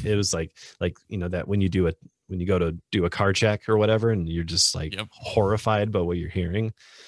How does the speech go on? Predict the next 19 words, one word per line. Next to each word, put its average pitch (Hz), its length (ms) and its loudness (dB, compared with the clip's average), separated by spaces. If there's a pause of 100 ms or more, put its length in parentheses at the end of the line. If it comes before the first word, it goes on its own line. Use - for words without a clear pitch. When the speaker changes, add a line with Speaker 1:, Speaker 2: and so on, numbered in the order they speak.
(140)
Speaker 1:
So 107 160 2
luckily 208 300 6
Speaker 2:
Yeah. 165 60 6
Speaker 1:
that 165 100 6
didn't 165 160 6
happen. 113 500 4
I 110 60 2
didn't 117 180 6
burst 120 220 2
into 107 180 2
tears 98 480 2 (100)
while 92 160 0
I 90 60 0
was 87 160 0
Speaker 2:
That, - 80 -6
Speaker 1:
checking 92 300 0
it. 92 40 0
Speaker 2:
that's 90 120 -2
good. 107 260 -10